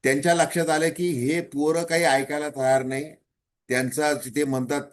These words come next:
की, "तुम्ही म्हणताय ना गोळ्या खाऊ एक वेळ, पण आरक्षण घेऊच, आम्ही देखील तेच करू," अशी भाषा सगळी चाललेली आहे. आणि कायदा व सुव्यवस्थेचा प्रश्न आपल्या आंदोलनामुळे बिघडलेला आहे आणि महाराष्ट्र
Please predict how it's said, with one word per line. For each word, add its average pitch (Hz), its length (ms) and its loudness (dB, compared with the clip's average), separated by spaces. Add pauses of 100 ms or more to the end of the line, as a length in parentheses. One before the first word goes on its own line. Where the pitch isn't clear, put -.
की, 151 120 2
"तुम्ही 147 380 -2
म्हणताय 151 460 4
ना 160 160 0
गोळ्या 131 400 -2 (560)
खाऊ 147 240 2
एक 135 220 2
वेळ, 127 200 -2
पण 117 220 -10
आरक्षण 117 480 -2
घेऊच, 110 260 0 (420)
आम्ही 135 260 0
देखील 143 360 -2
तेच 156 200 0
करू," 139 160 0
अशी 117 240 0
भाषा 110 340 -6
सगळी 113 340 -4
चाललेली 117 520 2
आहे. 104 160 -6 (300)
आणि 120 200 -2
कायदा 127 460 2
व 143 200 -2
सुव्यवस्थेचा 120 600 -6
प्रश्न 147 420 -4
आपल्या 123 480 0
आंदोलनामुळे 123 840 0
बिघडलेला 101 640 -2
आहे 95 540 0 (320)
आणि 117 300 0
महाराष्ट्र 117 800 -2